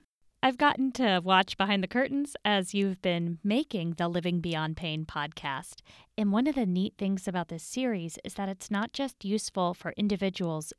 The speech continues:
who are coping with chronic pain, but also for their family members and caregivers. I'll just say personally, it's really helped build empathy for me, for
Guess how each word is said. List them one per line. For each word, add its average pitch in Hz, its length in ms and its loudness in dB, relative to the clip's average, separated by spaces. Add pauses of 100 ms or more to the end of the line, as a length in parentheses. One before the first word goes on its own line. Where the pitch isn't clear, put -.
who 185 160 2
are 165 160 -2
coping 220 340 2
with 175 140 -2
chronic 175 280 0
pain, 208 300 0 (280)
but - 140 2
also 269 300 0
for 277 160 -2
their 170 160 -2
family 185 420 0
members 180 560 -2
and 170 360 -4
caregivers. 160 720 -8 (460)
I'll 190 80 2
just 190 160 -2
say 185 120 2
personally, 208 920 -2 (100)
it's 180 400 -2
really 208 220 -2
helped 185 400 -4 (120)
build 185 300 0
empathy 180 500 -4
for 160 200 -8
me, 175 380 0 (200)
for 185 180 2